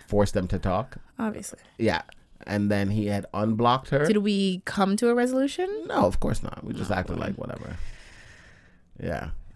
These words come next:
Speaker 1: Yeah, it was really funny.
Speaker 2: Oh my God. That was not where I thought you were going
Speaker 1: No,
Speaker 2: with that story.
Speaker 1: no,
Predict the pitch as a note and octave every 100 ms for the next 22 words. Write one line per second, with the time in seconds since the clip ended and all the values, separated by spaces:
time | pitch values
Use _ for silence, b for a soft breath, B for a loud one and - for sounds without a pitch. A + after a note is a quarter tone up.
0 | - - - - G#2+ G#2 F2+ - - B3+
1 | - - F#3 - F3+ A#3+ A#3+ - F#3+ F3
2 | F3+ G3 - A3+ G#3+ G#3 A3 A3 G#3+ G#3+
3 | G#3 G3+ F#3+ F#3 C4+ - E3+ E3+